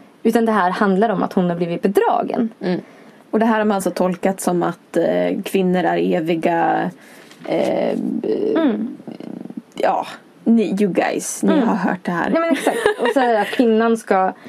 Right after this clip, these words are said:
Speaker 1: eh, men så här, "Jag tillåter inte, inte att en kvinna undervisar eller gör sig till herre över mannen." Eh, för att grejen är att om, om Paulus hade faktiskt menat det han sa, eh, dels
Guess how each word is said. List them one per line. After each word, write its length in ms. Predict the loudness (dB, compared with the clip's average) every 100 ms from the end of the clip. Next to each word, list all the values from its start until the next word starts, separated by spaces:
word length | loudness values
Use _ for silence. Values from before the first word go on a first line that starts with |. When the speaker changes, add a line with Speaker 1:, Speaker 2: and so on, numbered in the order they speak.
| -20 -20 -4
Speaker 1:
eh, 120 | 0
men 120 | 2 2
så 60 |
här, 80 | 2
"Jag 120 | 2
tillåter 460 | 2 4 4 2 0
inte, 360 | 0 0 2 4
inte 360 | 2 2 0
att 280 | 0 -2 -4
en 160 | 0 0
kvinna 440 | 2 2 4 4
undervisar 600 | 4 2 2 2 2 2
eller 180 | 2 4
gör 140 | 2 2
sig 160 | 0
till 140 | 0 0
herre 340 | 0 2 2
över 140 | 2
mannen." 500 | 4 4 2 2 0 -4 -12 -20 -20 -6 -2
Eh, 140 | -2
för 120 | 0
att 160 | -4 -4
grejen 420 | -2 2 4 4
är 100 | 2
att 200 | 0 -4 -2
om, 280 | 2 2 0 -4
om 160 | -2 -2
Paulus 480 | 0 0 2 2 0
hade 180 | -2
faktiskt 300 | -2 -4 0
menat 500 | 2 2 2 2 2 0
det 100 | 0
han 140 | 0
sa, 340 | 0 0 0 -2 -6 -20 -20 -20 -20 -8
eh, 240 | 0 2 2
dels 540 | 2 2 2 0 -6